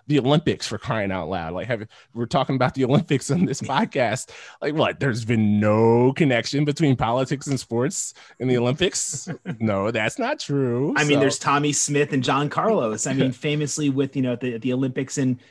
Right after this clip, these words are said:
Speaker 2: in, in Mexico City, nineteen sixty-eight. I mean, there's
Speaker 1: We've
Speaker 2: been
Speaker 1: had
Speaker 2: all these
Speaker 1: wa-, we've had wars that have caused countries to not be invited to certain Olymp-, like, w-, we,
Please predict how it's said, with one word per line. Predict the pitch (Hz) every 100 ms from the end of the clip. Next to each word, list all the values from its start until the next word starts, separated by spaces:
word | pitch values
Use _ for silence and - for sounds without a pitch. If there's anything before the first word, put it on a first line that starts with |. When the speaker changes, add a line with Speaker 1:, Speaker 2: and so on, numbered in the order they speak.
| _
Speaker 2:
in, | 123 135
in | 139 131
Mexico | 151 - 208 - 113 87
City, | - 185 123
nineteen | 117 120 127
sixty-eight. | - 131 - 127 180 147
I | 110
mean, | 123 123
there's | 127
Speaker 1:
We've | 139
Speaker 2:
been | 135
Speaker 1:
had | 160 151
Speaker 2:
all | 147
these | 139 139
Speaker 1:
wa-, | - -
we've | 175
had | 170 147 117
wars | 127 143 156 156 156
that | 123 127 135
have | 135 123 107 -
caused | 131 127 123
countries | 139 139 - 135 139
to | 139
not | 113 120 127
be | 127
invited | 113 98 120 139 139
to | 135
certain | 139 120
Olymp-, | 135 185
like, | 214 196 -
w-, | - 208 -
we, | 190 202